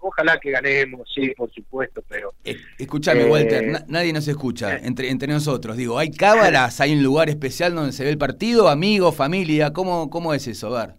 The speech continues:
Speaker 1: No, no, casa, en casa solo sabe mi familia que me, me pongo frente al televisor y, y bueno, y ahí, y ahí estamos, eh, no, no hay nin-, no hay cábala, no tengo cábala. La cábala es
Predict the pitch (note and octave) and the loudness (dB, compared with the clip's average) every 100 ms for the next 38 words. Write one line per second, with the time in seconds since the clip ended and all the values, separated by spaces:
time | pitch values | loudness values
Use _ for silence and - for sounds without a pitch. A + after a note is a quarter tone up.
0 | _ - - F3+ F#3+ F#3+ F#3 F3+ F#3 F3+ | _ -20 -4 2 4 4 4 4 4 4
1 | E3 F3+ F3+ D3 - C#3+ C#3+ C#3+ C#3+ F#3 | 2 2 2 2 0 2 2 2 2 2
2 | F#3 F3 E3 - F#3 F3+ F3+ D#3+ E3+ E3 | 2 0 0 2 2 4 2 2 2 2
3 | D#3 D3 C3+ C#3+ E3 E3 D#3 C3+ C3+ C3 | 2 0 0 0 0 2 2 2 0 2
4 | B2+ B2 B2 A#2+ _ _ _ _ E3 D#3+ | 0 -2 -6 -14 _ _ _ _ -4 -2
5 | D3 C#3 D#3 D3+ D3 C3 B2+ B2+ B2+ - | -2 0 0 2 0 2 2 2 2 2
6 | E3 F3+ - - - - - - - _ | 2 2 -4 -12 -20 -20 -20 -20 -20 _
7 | - C3 B2 A#2+ A#2 A#2+ C3+ C#3 D3 A#2+ | -2 2 4 4 2 2 2 2 4 2
8 | A2 G#2+ A#2 B2+ B2+ C3 C#3 C#3+ C3 C3 | -2 -8 -4 -2 2 4 4 2 2 0
9 | C3+ C#3+ D3+ D#3 D3+ E3 D3+ C#3+ B2+ - | 0 2 4 2 2 2 2 2 2 -2
10 | - - A#2 A2+ A#2 C#3+ C#3+ D#3+ F3 E3+ | -10 -6 -2 -2 0 2 2 2 2 4
11 | D#3+ D#3 D#3 D3+ D#3+ F3 D#3+ - C3+ A#2+ | 2 2 0 0 0 2 2 2 2 2
12 | A#2+ A2+ A#2 D3 D#3 E3 D3 C3+ C3+ B2+ | 0 -6 -4 -2 0 2 2 2 2 0
13 | A#2+ B2+ D3 D3+ G#3+ G#3+ F#3+ F3+ F#3 | 0 2 2 2 2 4 4 4 2